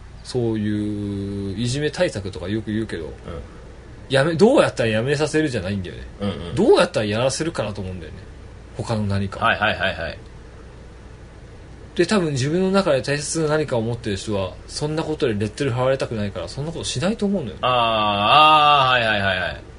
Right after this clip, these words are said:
Speaker 2: うん。
Speaker 1: でしょ？有名校とか行ってよく、まあまあよくあるけどね。なんか酒飲んで、
Speaker 2: うんうん。
Speaker 1: 試合中止とか。俺はもったいないなって思ってるし、多分その学生さんたちも何年かしたらバカなことしたなって思うんだけど、
Speaker 2: うんうんうんうん。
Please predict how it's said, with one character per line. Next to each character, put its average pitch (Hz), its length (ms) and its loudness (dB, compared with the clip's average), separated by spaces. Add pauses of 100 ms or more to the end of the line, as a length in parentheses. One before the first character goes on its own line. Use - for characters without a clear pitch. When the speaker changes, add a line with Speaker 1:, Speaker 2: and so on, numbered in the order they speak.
Speaker 2:
う 104 40 -6
ん。 85 140 -4 (260)
Speaker 1:
で 107 80 -8
し - 140 -8
ょ？ 185 100 -6 (1400)
有 160 200 0
名 160 240 2
校 107 240 -6
と 104 80 -10
か 87 140 -8
行 92 60 -10
っ - 60 -16
て 113 100 -6
よ 113 120 0
く、 101 100 -8
ま 127 140 0
あ 120 80 0
ま 117 80 0
あ 113 40 0
よ 131 120 2
く 120 120 -2
あ 170 80 6
る 330 80 6
け 180 120 2
ど 117 80 0
ね。 170 360 0
な 135 60 -6
ん 117 60 -4
か 101 40 -12
酒 120 260 -2
飲 113 180 -2
ん 104 100 -4
で、 98 300 -4 (200)
Speaker 2:
う 113 40 -4
ん 98 220 -4
う - 20 -4
ん。 104 40 -2
Speaker 1:
試 110 160 -2
合 101 120 -2
中 117 220 -6
止 - 220 -6
と 101 80 -8
か。 - 120 -16
俺 185 140 4
は 208 100 6
も 170 160 -2
っ 175 40 -10 (120)
た 202 100 6
い 196 80 4
な 190 140 6
い 143 80 0
な 135 100 2
っ 131 60 -2
て 127 100 -4
思 120 140 0
っ 120 40 -4
て 113 140 -4
る 104 80 0
し、 113 220 -2 (260)
多 196 140 6
分 151 160 0
そ 147 100 -2
の 151 100 0
学 151 200 2
生 165 160 0
さ 160 120 -4
ん 147 60 -6
た 131 100 -4
ち 123 80 -8
も 113 120 -2
何 139 180 0
年 127 160 -4
か 107 140 0
し - 40 -10
た 113 60 -2
ら 101 80 0
バ 123 140 -2
カ 143 100 2
な 120 80 0
こ 104 100 -4
と 95 120 -6
し - 80 -8
た 104 100 -2
な 110 120 0
っ 104 40 -10
て - 140 -8
思 104 140 -2
う - 20 0
ん - 20 -2
だ 101 140 -2
け 110 100 -4
ど、 113 60 -2
Speaker 2:
う - 20 -2
ん 101 40 -2
う - 20 -2
ん 95 60 -4
う 98 80 -2
ん - 20 -2
う 104 60 -4
ん。 87 40 -6